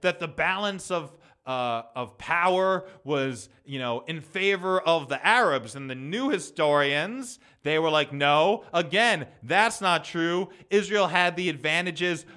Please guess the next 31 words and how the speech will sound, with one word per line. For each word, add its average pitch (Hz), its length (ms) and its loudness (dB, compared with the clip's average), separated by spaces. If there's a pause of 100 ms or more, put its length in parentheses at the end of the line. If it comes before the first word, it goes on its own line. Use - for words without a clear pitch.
(100)
both 202 420 2
in 165 200 -8
manpower 180 800 2
and 165 240 0
in 196 140 -4
arms." 208 580 0 (320)
Uh, 135 380 0 (260)
then, 151 300 -2
you 143 120 -8
know, 143 200 -2
Israel 160 320 0
said, 151 280 -2
"Oh, 214 200 4
the 180 80 -2
Arabs 185 460 2
had 180 160 0
a 170 60 -2
coordinated 202 600 -2
plan 208 420 -4
to 214 100 -6
destroy 214 560 2
Israel." 202 480 -2 (180)
The 180 80 -6
new 196 220 0
historians 185 600 0
again 190 560 0 (140)
said 165 520 0 (100)
that 175 380 4
is 180 180 -4
bullshit 202 1120 2 (340)
and 170 420 0